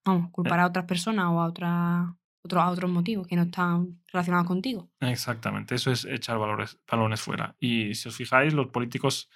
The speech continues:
Speaker 2: y los dictadores en este caso, pues siempre suelen hacer lo mismo, ¿no? Aprovechó la sequía, pese a que supongo que, claro, que la sequía influiría en la falta de alimentos, pero por supuesto la autarquía <laughs> era la principal culpable de eso.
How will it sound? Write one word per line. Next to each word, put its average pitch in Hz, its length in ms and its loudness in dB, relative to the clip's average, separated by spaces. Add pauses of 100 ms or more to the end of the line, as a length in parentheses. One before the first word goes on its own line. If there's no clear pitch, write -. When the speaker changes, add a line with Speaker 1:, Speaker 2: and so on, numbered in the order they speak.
(580)
Speaker 2:
y 107 180 0
los 104 300 -2
dictadores 117 600 0
en 123 60 -6
este 120 200 -4
caso, 123 320 0
pues - 160 -8
siempre 110 280 -2
suelen 107 280 -4
hacer 104 240 -2
lo 104 100 -2
mismo, 104 280 -4
¿no? 160 240 0 (520)
Aprovechó 113 460 -2
la 131 100 6
sequía, 143 420 4
pese 117 240 -4
a 104 60 -8
que 107 280 -8 (440)
supongo - 360 -2
que, 110 140 -4
claro, 113 240 4
que 107 60 -6
la 107 120 -4
sequía 117 340 -4
influiría 120 520 4
en 131 60 0
la 113 80 -2
falta 117 260 0
de 117 60 2
alimentos, 123 440 -2
pero - 160 -8
por 104 120 -8
supuesto - 480 -6 (380)
la 113 140 2
autarquía 101 640 -2
<laughs> - 800 -20
era 113 320 4
la 107 140 2
principal 113 420 -2
culpable 101 520 -2 (120)
de 104 140 -4
eso. - 260 -8